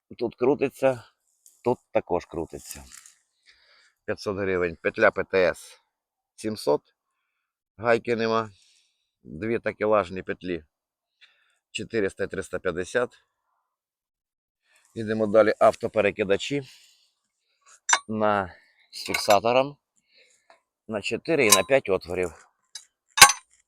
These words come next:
Оп, і зафіксувалось у вас все. І автомобіль нікуди не дінеться. Чотири і п'ять отворів. Тисяча двісті комплект.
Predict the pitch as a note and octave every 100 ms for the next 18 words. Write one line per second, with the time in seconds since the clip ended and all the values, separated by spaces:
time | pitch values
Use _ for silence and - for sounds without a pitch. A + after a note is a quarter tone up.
0 | _ C3 E3 - F2+ G#2 F#2+ - F2+ F2
1 | E2+ D#2 E2 F2 - - F#2+ F2+ - _
2 | _ _ - _ - - - F2+ F2+ -
3 | F2+ F#2+ C3+ B2+ F#2 A2 G#2+ G2 E2 E2+
4 | E2+ - - - _ _ _ _ _ _
5 | _ _ _ _ - - - _ _ _
6 | _ - G2 C#3+ D3 G#2+ B2+ B2 F#2 E2+
7 | E2+ E2 D2 - _ _ _ _ _ _
8 | _ _ _ _ _ _ _ _ _ _
9 | _ _ - A#2 A2+ G#2+ G#2 A#2 G2+ -
10 | F2 E2+ D#2